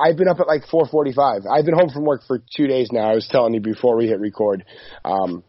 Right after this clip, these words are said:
I'm, I'm self-quarantining while I'm awaiting tests because my employer, we're considered essential employees, and, uh, I had a fever, so my employer said, "Get a test," and I was able to get a test, thank you so much to the, uh, to the wonderful doctors over at City M D, by the way.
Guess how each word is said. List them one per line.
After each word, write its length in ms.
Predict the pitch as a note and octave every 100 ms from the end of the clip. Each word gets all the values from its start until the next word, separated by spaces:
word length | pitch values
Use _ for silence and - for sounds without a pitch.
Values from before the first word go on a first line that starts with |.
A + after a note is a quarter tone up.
| -
I'm, 200 | B2 B2+ A#2+
I'm 140 | C3
self-quarantining 1040 | - F#3 C#3+ D#3+ D#3 C#3 B2 C3+ B2+ A#2 A2
while 220 | A#2+ A#2+
I'm 160 | A#2 A2+
awaiting 380 | B2 C3+ C3+ A#2+
tests 460 | C3 A2+ - - -
because 340 | A2 A2+ A2
my 140 | A2+ A2
employer, 440 | G#2 C3+ C3 B2+
we're 160 | A#2+ B2
considered 480 | - B2+ C3 A#2+ G#2+
essential 520 | A2+ - C3+ C#3 C3
employees, 560 | A#2+ B2 A#2 A2+ G2+ - - - - _
and, 200 | G2+ A2
uh, 40 | G#2+
I 200 | G2+ A#2+
had 120 | D3+
a 40 |
fever, 440 | - C3+ A#2 G#2 - _ _
so 260 | - B2+ A#2
my 160 | A#2
employer 360 | A#2 A2 C3 A#2+
said, 200 | - A2+
"Get 120 | D3
a 40 | B2
test," 460 | C3 G#2 - -
and 140 | - B2
I 40 |
was 120 | C#3+
able 160 | G3 F#3+
to 80 | F3+
get 100 | E3
a 60 |
test, 440 | - C#3 - - _ _ _ _ -
thank 220 | D3 -
you 60 |
so 180 | C#3 E3+
much 360 | E3 C#3+ - -
to 80 | D3
the, 220 | C3+ C3+
uh, 240 | C3 B2+ A#2+ A2+ -
to 80 | C3+
the 220 | B2 A2+ _ _
wonderful 380 | C#3 D3 A#2+ B2
doctors 400 | C#3 C3 C3+ A#2
over 220 | B2 A#2+
at 100 | A#2
City 300 | - C3+ B2
M 100 | A#2
D, 160 | A#2 B2+
by 140 | A#2+
the 80 | A#2
way. 320 | B2 A#2+ A2+